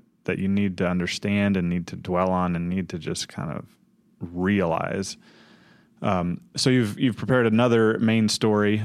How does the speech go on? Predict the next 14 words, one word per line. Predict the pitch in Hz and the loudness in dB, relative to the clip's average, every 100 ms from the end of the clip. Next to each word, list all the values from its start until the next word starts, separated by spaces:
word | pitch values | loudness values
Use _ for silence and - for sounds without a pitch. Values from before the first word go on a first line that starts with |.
| - | -2
um, | 104 92 87 90 | -2 0 -2 -2
even | 131 127 123 | 0 2 2
bigger | 110 104 107 | 2 2 2
than, | 113 110 - - 98 - | 2 0 -2 -8 -12 -6
uh, | 104 92 | -4 0
for | 117 | 0
this | 104 107 - | 2 2 0
week | 95 | 0
at | 101 | 0
least, | 98 98 107 - | 0 0 -2 -4
uh, | 101 92 85 | -4 -4 -2
than | 95 90 | -2 0
the | 90 | -2
Spanish, | - 101 92 92 90 - | -4 -2 -2 -2 -4 -6